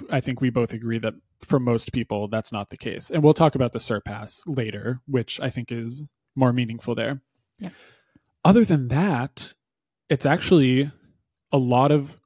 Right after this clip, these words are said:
Speaker 1: good stuff, because here is what is being added to the card now. So those are, like, the, what's staying the same and what's going away. Overall, we're doing pretty well so far. But <clears throat> now, previously,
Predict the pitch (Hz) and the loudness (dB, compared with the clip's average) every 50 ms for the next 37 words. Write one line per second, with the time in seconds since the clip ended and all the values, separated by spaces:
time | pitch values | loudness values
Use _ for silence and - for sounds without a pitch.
0 | - 151 120 - 139 131 131 120 - - - - 135 135 113 - _ - 123 - | -16 -14 -4 0 2 2 2 2 0 0 2 2 2 2 0 -4 _ -10 -8 -6
1 | 139 127 120 - - - - 170 180 185 180 156 131 127 135 131 123 123 120 117 | -6 -6 -6 -8 -12 -4 0 0 2 2 2 0 -2 -2 -2 -2 -2 -2 -4 -8
2 | 117 - _ - 135 127 117 117 - _ - 135 147 147 143 107 - - - 147 | -10 -12 _ -6 -6 -6 -6 -10 -10 _ -2 0 2 2 2 0 -2 -6 -10 -12
3 | 156 - _ - - 135 117 117 - - 120 110 107 107 107 82 65 - - 151 | -14 -14 _ -8 -4 -2 -2 -2 -2 -2 -2 -2 -2 -2 -6 -10 -8 0 4 6
4 | 143 165 180 170 175 185 170 156 151 - - - - _ _ _ _ _ _ - | 8 8 8 6 6 6 4 4 4 2 -2 -8 -20 _ _ _ _ _ _ -20
5 | 143 - - 139 135 131 120 127 147 - - - 165 147 143 147 147 143 - 143 | -8 -2 0 2 2 2 2 2 0 0 0 0 0 0 2 2 0 0 -2 -2
6 | 127 123 123 123 123 120 117 - - 120 113 110 110 104 101 101 - - 131 139 | -2 -4 -4 -4 -4 -6 -6 -6 -4 -4 -4 -4 -4 -6 -8 -8 -10 -12 -14 -16
7 | _ _ _ - - - - 165 156 151 143 135 123 117 113 113 120 117 120 120 | _ _ _ -20 -12 -2 2 2 4 6 6 6 6 4 2 0 -2 -2 -4 -4
8 | 113 117 - - 117 110 110 107 98 71 - - - - - - - - - 135 | -6 -8 -8 -8 -8 -8 -8 -8 -10 -10 -10 -10 -10 -12 -10 -10 -10 -10 -10 -10
9 | - _ _ _ _ _ _ _ _ _ - 165 151 127 120 - - - _ _ | -12 _ _ _ _ _ _ _ _ _ 2 2 2 2 0 -4 -10 -18 _ _
10 | _ - - 202 170 - _ _ _ _ _ 147 143 143 180 190 160 135 127 127 | _ -2 -2 -2 -2 -4 _ _ _ _ _ -2 0 2 4 4 4 6 6 4
11 | 147 160 - _ _ _ _ - - 220 196 226 208 - - 156 139 135 139 - | 2 0 -4 _ _ _ _ 2 2 4 4 4 4 4 4 4 2 2 2 0